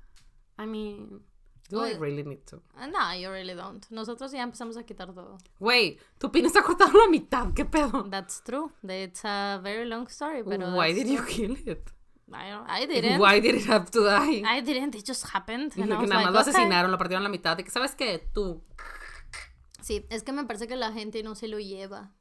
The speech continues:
Speaker 1: ¿En serio?
Speaker 2: Sí, está completo.
Speaker 1: En San Nicolás lo tienes que llevar a, a un centro de acopio. Bueno, no a un centro
Speaker 2: Mm.
Speaker 1: de acopio. Ahí don-, donde hay centro de acopio, cuando pasan cosas,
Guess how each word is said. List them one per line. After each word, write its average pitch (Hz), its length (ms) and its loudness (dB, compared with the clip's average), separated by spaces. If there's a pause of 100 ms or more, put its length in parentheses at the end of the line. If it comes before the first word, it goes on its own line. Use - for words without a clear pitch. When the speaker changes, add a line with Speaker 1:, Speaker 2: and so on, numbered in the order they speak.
(560)
Speaker 1:
¿En 208 140 -14
serio? 151 460 -16
Speaker 2:
Sí, - 120 -20
está 202 200 -18
completo. 202 460 -20 (120)
Speaker 1:
En 185 100 -14
San 185 140 -12
Nicolás 160 380 -8
lo 170 120 -10
tienes 165 240 -12
que - 120 -10
llevar 151 260 -8
a, 156 460 -12
a 156 100 -14
un 151 120 -16
centro - 320 -18
de - 80 -20
acopio. - 280 -20 (120)
Bueno, 214 200 -6
no 240 80 -6
a 233 40 -6
un 226 100 -8
centro 226 240 -10
Speaker 2:
Mm. - 20 -8
Speaker 1:
de 170 60 -8
acopio. - 280 -14
Ahí 160 180 -6
don-, 185 200 -8
donde 226 260 0
hay 311 80 2
centro 320 280 -4
de 254 60 0
acopio, 233 220 -6
cuando 175 200 -4
pasan 185 200 -6
cosas, 175 340 -10